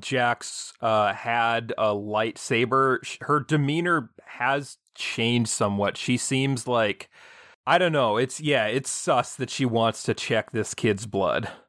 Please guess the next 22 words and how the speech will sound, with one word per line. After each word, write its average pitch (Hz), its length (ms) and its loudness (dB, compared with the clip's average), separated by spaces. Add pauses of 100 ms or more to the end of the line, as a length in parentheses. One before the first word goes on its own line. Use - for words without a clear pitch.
(260)
The 127 80 -8
fact 147 320 -2
that 143 160 -4
maybe 135 240 2
she 135 140 -2
has 127 180 2
ties 123 340 0
to 123 120 -12
the 113 160 0
Empire, 113 640 2
or 110 60 0
maybe 110 300 2
she's 107 220 -4
got 107 220 0
something 104 260 -2
else 104 200 0
going 107 280 2
on, 104 300 0
she - 120 -8
was 104 180 -2
after 104 380 -4
this, 104 340 -2